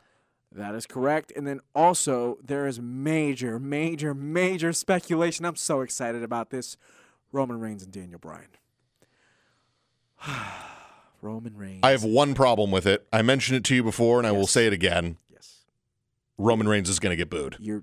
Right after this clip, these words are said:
Speaker 1: your, your
Speaker 2: Which is why
Speaker 1: point
Speaker 2: they
Speaker 1: is valid.
Speaker 2: absolutely need to not do it.
Speaker 1: True.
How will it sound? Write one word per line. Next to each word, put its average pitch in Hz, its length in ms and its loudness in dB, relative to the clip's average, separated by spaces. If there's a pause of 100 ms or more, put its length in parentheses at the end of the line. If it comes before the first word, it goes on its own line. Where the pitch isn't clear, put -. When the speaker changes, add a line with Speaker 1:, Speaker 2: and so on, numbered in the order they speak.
Speaker 1:
your, 101 200 -12 (100)
your 95 140 -18 (120)
Speaker 2:
Which 104 160 0
is 110 100 2
why 113 200 4
Speaker 1:
point 110 80 4
Speaker 2:
they 110 100 4
Speaker 1:
is 147 80 -2
valid. 117 320 -6
Speaker 2:
absolutely 123 640 4
need 107 220 0
to 110 80 -2
not 90 280 2
do 73 200 -4
it. 65 140 -10 (840)
Speaker 1:
True. 120 520 -4